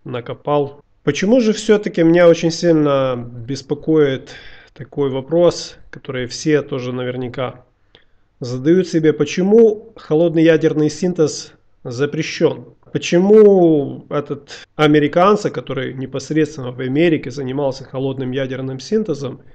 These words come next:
его просто убили? Наших двух физиков, людей, ученых, академиков,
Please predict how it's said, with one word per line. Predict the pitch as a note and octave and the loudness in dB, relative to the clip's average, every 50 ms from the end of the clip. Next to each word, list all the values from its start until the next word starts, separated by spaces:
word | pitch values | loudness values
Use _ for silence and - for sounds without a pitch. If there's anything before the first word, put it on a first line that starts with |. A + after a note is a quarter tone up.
| _ _ _ _ | _ _ _ _
его | - C3 D3+ E3 | -6 0 0 0
просто | D#3 E3 E3 D#3+ - - | 2 2 0 0 0 -2
убили? | D#3+ E3 D#3+ D3+ D3 C#3+ A#2+ A#2+ - - - _ _ _ _ _ _ _ _ _ _ _ _ - | 0 0 0 0 -2 -2 -2 -4 -10 -16 -20 _ _ _ _ _ _ _ _ _ _ _ _ -2
Наших | - E3 F#3 F#3 - - F3+ D#3+ D3 | 2 4 4 4 4 2 -2 -2 -2
двух | D3 D#3 F3 F#3 E3 - - - - | -2 0 2 2 2 2 0 -8 -12
физиков, | - - F#3 G#3 F3+ E3 D3 - - C#3 B2 A#2+ - - | -6 -2 -2 0 0 0 -2 -2 -2 -6 -8 -8 -8 -6
людей, | C3 C#3+ D3+ C#3 E3 D3+ C#3 | -4 -2 0 2 4 4 4
ученых, | C#3 C3+ - F3+ E3+ D3+ D3 D3+ D#3 - | 2 -2 0 2 2 2 2 0 -4 -8
академиков, | C3+ A#2+ - C3+ C#3 D#3+ F3 F3 E3+ D3+ - D3 C#3 - | -14 -10 -10 -4 0 0 2 2 2 0 0 -2 -4 -4